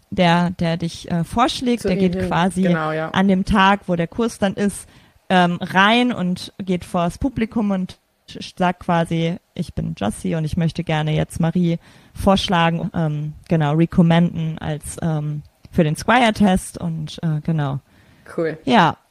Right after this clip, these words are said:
Speaker 1: deswegen kann ich da auf jeden Fall nur, ähm, ganz groß unterschreiben, wie unglaublich
Speaker 2: Ja.
Speaker 1: wichtig die Basisarbeit ist und wie super unwichtig und sekundär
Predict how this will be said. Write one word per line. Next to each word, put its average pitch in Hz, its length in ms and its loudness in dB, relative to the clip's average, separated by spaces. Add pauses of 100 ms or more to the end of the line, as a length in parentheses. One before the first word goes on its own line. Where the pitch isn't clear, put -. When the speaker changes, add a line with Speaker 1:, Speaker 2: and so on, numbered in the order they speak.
Speaker 1:
deswegen 226 440 4
kann 240 200 2
ich 247 120 0
da 202 160 2
auf 202 120 2
jeden 220 200 4
Fall 202 240 4
nur, 202 340 6
ähm, 185 380 4 (600)
ganz 233 460 2
groß 214 460 6
unterschreiben, 185 800 4
wie 180 100 0
unglaublich 180 480 2
Speaker 2:
Ja. - 80 -6
Speaker 1:
wichtig 170 240 0
die 175 100 2
Basisarbeit 160 760 0
ist 185 280 -2
und 175 240 -6
wie 170 220 0 (560)
super 226 800 2 (320)
unwichtig 220 880 0
und 190 320 -4
sekundär 175 1040 0